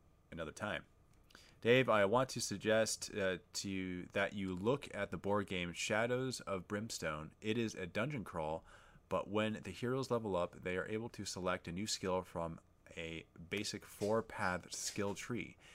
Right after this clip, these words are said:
This would give the Inquisitor a new skill to use in each battle slash mission.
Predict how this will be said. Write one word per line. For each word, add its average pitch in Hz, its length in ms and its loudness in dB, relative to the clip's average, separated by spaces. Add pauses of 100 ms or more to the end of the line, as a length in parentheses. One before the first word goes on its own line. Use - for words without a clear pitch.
(140)
This - 160 -10
would 135 120 -4
give 139 140 0
the 127 60 -2
Inquisitor 104 520 -2
a 78 80 -4
new 104 180 -4
skill 98 320 -2
to 95 100 -10
use 87 360 -2
in - 180 -14
each 92 300 -10
battle 80 260 -4
slash - 300 -8
mission. - 220 -14